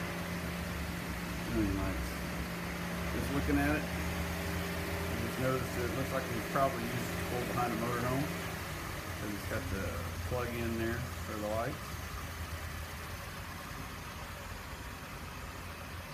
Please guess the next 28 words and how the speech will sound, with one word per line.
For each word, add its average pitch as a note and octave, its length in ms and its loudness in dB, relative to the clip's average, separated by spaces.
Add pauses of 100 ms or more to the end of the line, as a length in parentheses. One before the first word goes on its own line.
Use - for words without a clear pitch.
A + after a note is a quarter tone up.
(220)
And C3 100 -2
it's G2 140 -2
not G2+ 180 -2
beat A2 240 0
up, A2 240 6
so G#2 80 -4
it G2+ 80 -2
looks G2+ 160 -4
like G#2 80 -2
it's G2+ 160 -2
pretty G#2+ 160 0
well G2 120 0
taken G#2 360 -4
care G#2 160 0
of. F#2+ 180 0 (880)
I G#2+ 60 2
always A#2+ 180 4
like C3 200 4
to C3 120 -4
point C3+ 160 8
everything C3 340 8
out G#2+ 140 2 (100)
to A2 60 0
you, G2 160 2 (160)
so A2 60 -2 (100)
there's G#2+ 160 4
no A#2 240 6
surprises B2 560 4